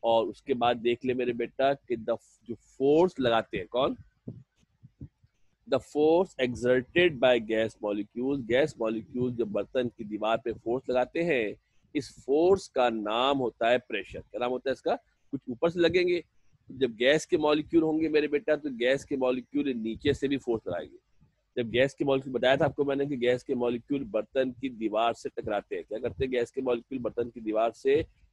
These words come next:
vessel से टकराते हैं। जब vessel से टकराते हैं तो क्या करते हैं बेटा, इसके ऊपर ये vessel पे force लगाते हैं। इस force को basically क्या कहा जाता है?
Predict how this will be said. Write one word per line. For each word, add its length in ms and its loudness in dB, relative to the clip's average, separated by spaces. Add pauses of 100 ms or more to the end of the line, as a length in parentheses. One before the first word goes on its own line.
(220)
vessel 360 0
से 180 -12
टकराते 540 -4
हैं। 220 -2
जब 160 -4
vessel 260 -6
से 260 -14
टकराते 360 -4
हैं 180 0
तो 120 -18
क्या 120 -2
करते 280 -4
हैं 80 0
बेटा, 100 -2
इसके 220 -4
ऊपर 180 -4
ये 200 -2 (420)
vessel 280 -4
पे 140 -6
force 400 -6
लगाते 380 0
हैं। 220 0 (120)
इस 140 -4 (180)
force 340 2
को 160 -2
basically 560 -6
क्या 120 -2
कहा 200 -2
जाता 320 0
है? 260 2